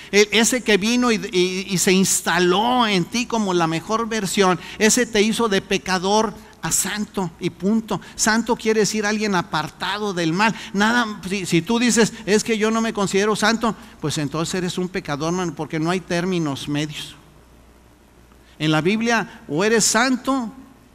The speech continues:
o eres pecador, o eres justo o eres injusto o pecador. No hay términos medios,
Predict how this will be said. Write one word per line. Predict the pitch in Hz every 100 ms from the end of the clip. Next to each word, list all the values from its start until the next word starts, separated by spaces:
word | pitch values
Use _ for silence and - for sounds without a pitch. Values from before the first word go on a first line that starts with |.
| _ -
o | 170
eres | 190 170
pecador, | - 143 135 117 117 110 - 151
o | 214
eres | 240 -
justo | - 262 - - 269 - - - -
o | 151
eres | 190 190 170
injusto | 160 131 165 170 - 165 135
o | 127
pecador. | 147 156 196 214 214 -
No | 175 180 196 208
hay | 208 202
términos | 202 180 185 190 180 139
medios, | 143 151 160 156